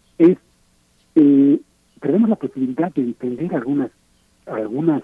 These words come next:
eh, partes de, eh, la, de, de, de las formas sociales en las que estamos viviendo en la actualidad, que las tenemos que alcanzar desde lugares distintos. O sea, ¿qué me refiero? Voy a poner el ejemplo de covid. Estos días estoy escribiendo precisamente un artículo sobre, un capítulo sobre el covid,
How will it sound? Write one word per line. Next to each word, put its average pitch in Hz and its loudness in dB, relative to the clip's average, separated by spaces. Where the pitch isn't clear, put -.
eh, 120 -8
partes - -4
de, 127 -2
eh, 104 -6
la, 104 -4
de, 269 -4
de, 254 0
de - -4
las - -2
formas - 4
sociales 180 -2
en 104 -8
las 104 -8
que - -18
estamos 131 0
viviendo 120 2
en 107 0
la 98 -4
actualidad, - -6
que 147 2
las 147 0
tenemos 202 4
que 151 0
alcanzar 143 -2
desde 127 -2
lugares 135 -4
distintos. - -12
O - -6
sea, - 0
¿qué 156 6
me 147 8
refiero? 107 0
Voy 143 6
a 143 -2
poner 139 2
el 123 -4
ejemplo 120 -2
de 104 -10
covid. - -10
Estos 120 -2
días 131 6
estoy - 0
escribiendo 113 0
precisamente 110 -4
un 107 -4
artículo 107 -10
sobre, 101 -10
un 117 -8
capítulo - -6
sobre 113 -4
el 120 -6
covid, 147 4